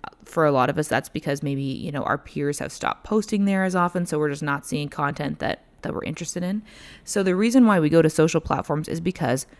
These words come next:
there's something there that's going to entertain us or be interesting. You know, you open up TikTok, you know you're gonna find something funny to watch.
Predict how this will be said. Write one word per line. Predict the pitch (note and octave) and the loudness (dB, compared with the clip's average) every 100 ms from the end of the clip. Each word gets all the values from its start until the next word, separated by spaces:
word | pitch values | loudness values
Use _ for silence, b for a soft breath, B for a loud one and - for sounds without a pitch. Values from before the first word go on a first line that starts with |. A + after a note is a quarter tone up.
| B _ | B _
there's | E3 E3 | -4 -2
something | D#3+ D#3 E3 D#3+ | -2 -2 -2 0
there | C#3+ C3+ - | 2 0 0
that's | D3 - | -6 -4
going | D3 | -4
to | D3+ | -4
entertain | - D3+ D3+ - C#3 | -6 -6 -6 -4 -2
us | C3 C3+ | -2 -4
or | - | -8
be | D3 | -8
interesting. | - D3+ - D3+ - - E3 F#3 | -8 -8 -8 -10 -10 -10 -10 -10
You | E3+ | -6
know, | D#3 | -2
you | C#3 A2 | -2 0
open | D#3 E3 | 0 0
up | D3 | -2
TikTok, | - F3+ - D3+ D3+ | -4 -6 0 0 0
you | D3 | -2
know | |
you're | C#3+ C#3+ | 0 0
gonna | D3+ D3+ | -2 0
find | C3+ C#3+ | 0 0
something | - - D3+ | -4 -6 -6
funny | D3+ C#3 | -4 -6
to | C#3 - | -6 -8
watch. | - - | -8 -8